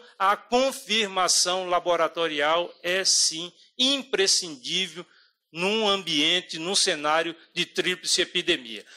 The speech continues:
Vejo esses casos que eu tinha mostrado da outra vez, nós chegamos a fotografar, era, foi encaminhado pra nós como uma, uma, um quadro de chikungunya, tava com os edema, o edema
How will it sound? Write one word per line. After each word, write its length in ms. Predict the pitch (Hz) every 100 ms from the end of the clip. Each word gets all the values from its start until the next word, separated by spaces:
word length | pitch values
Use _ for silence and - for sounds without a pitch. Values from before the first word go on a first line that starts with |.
| -
Vejo 420 | 143 208 240 185
esses 260 | 202 185 -
casos 380 | - 175 175 160
que 80 | 170
eu 60 |
tinha 160 | - 170
mostrado 500 | 165 147 151 156 151
da 120 | 147
outra 240 | 143 151
vez, 340 | 117 156 190 - - -
nós 180 | 180 185
chegamos 480 | 185 139 185 196
a 80 | 170
fotografar, 880 | 165 156 160 147 131 - 156 175 - - 160
era, 280 | 160 180
foi 200 | 170 180
encaminhado 640 | 180 - 185 170 156 202 196
pra 180 | - 156
nós 400 | 147 160 160 -
como 480 | - 151 151 147 - _ _
uma, 580 | 143 151 143 143 139 143
uma, 640 | 135 131 127 127 123 117 - - - -
um 120 | 143
quadro 380 | 151 147 151 147
de 80 |
chikungunya, 840 | 127 - 147 147 127 156 185 185 160
tava 340 | 160 147 147
com 200 | - 147
os 140 | 139 139
edema, 480 | 117 147 175 180
o 20 | 156
edema 640 | 131 151 170 170 151